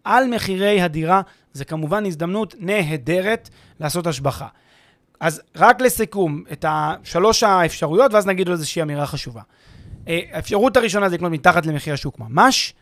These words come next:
ואז רווח בקנייה. אפשרות שנייה, רווח במכירה, עליית ערך רב-שנתית. אפשרות שלישית, זה השבחה נקודתית שקורית ב-, ב-, במבנה שלי, בין אם אני עובר פינוי-בינוי, בין אם שיפוץ,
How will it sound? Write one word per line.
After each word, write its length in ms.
ואז 140
רווח 200
בקנייה. 280
אפשרות 280
שנייה, 300
רווח 240
במכירה, 560
עליית 460
ערך 380
רב-שנתית. 840
אפשרות 360
שלישית, 520
זה 140
השבחה 520
נקודתית 600
שקורית 420
ב-, 140
ב-, 360
במבנה 440
שלי, 320
בין 180
אם 220
אני 120
עובר 180
פינוי-בינוי, 500
בין 160
אם 200
שיפוץ, 640